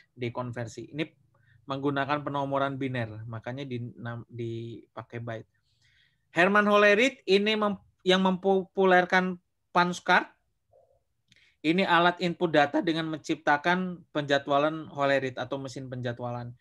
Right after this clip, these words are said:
Ini mesin yang digunakan. Sampailah di tahun delapan belas dua dua, di mana seorang, eh, mekanik ini ngebuat komputer pertama kali di dunia.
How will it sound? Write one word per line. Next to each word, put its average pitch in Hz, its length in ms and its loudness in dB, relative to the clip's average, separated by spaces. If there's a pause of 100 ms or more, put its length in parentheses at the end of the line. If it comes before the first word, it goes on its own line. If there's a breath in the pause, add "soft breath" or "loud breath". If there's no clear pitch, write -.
(240 soft breath)
Ini 147 320 -4
mesin 135 320 -8
yang 127 240 -8
digunakan. 117 640 -8 (880)
Sampailah 185 640 4
di 175 160 6
tahun 180 400 4
delapan 175 320 4
belas 165 320 4
dua 147 240 4
dua, 165 480 4 (480 soft breath)
di 151 240 2
mana 185 240 2
seorang, 185 800 0 (880)
eh, 170 400 2
mekanik 190 480 -2 (320)
ini 202 400 0
ngebuat 170 1120 -2 (320)
komputer 202 640 -2
pertama 190 640 -2
kali 170 240 -2
di 143 160 -12
dunia. 127 480 -10